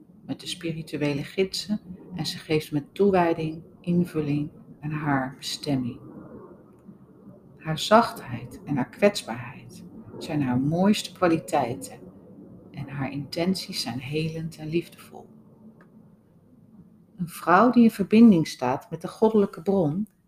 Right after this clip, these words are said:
voelt zich comfortabel bij het feit dat zij niet perfect is. Zij ziet dit juist als perfectie.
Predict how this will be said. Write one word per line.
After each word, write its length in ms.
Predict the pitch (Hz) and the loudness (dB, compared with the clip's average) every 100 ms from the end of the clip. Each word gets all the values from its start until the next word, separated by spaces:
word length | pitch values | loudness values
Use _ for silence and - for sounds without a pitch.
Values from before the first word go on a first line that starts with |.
| _ _ | _ _
voelt 220 | - 202 | -2 -2
zich 180 | 196 - | -2 -4
comfortabel 800 | 185 - 160 - 165 190 220 220 | -4 -2 -6 0 2 2 2 2
bij 140 | 160 | 2
het 140 | 151 - | -2 -4
feit 560 | - 147 185 - - _ _ _ _ | -2 0 -2 -4 -18 _ _ _ _
dat 200 | - 165 | -8 -6
zij 140 | - 160 | -2 0
niet 240 | 160 151 | 0 0
perfect 560 | - 160 214 214 - - | -4 -2 -2 -2 -6 -20
is. 260 | - - _ _ _ _ _ _ _ _ _ _ | -20 -20 _ _ _ _ _ _ _ _ _ _
Zij 240 | _ - 180 | _ -4 -4
ziet 480 | - 175 175 - _ | -2 -6 -8 -14 _
dit 260 | 170 175 - | -4 -4 -6
juist 460 | 120 120 123 - | -6 -6 -8 -6
als 440 | 147 160 165 - _ _ | -4 -4 -6 -18 _ _
perfectie. 800 | 190 185 - 240 247 - 131 | -2 0 2 2 0 -6 -6